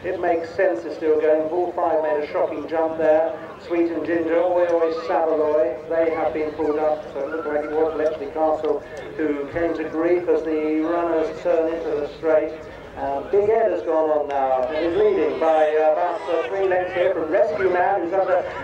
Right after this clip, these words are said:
very strong pressure. So Big Ed and Johnny Bailey head down towards the last in the colours of Fay Conway.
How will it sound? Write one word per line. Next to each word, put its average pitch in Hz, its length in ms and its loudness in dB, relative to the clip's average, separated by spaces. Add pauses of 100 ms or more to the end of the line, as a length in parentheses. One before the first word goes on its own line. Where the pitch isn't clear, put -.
(160)
very 170 440 2
strong 175 380 0
pressure. 175 540 0 (160)
So 165 240 2
Big 240 200 4
Ed 214 280 4
and - 100 -6
Johnny 196 260 0
Bailey 165 440 0
head 214 200 2
down 185 280 -2
towards 202 440 2
the 190 80 -4
last 196 320 0
in 196 80 -2
the 190 120 -2
colours 190 320 2
of 185 160 -2
Fay 190 320 2
Conway. 180 520 2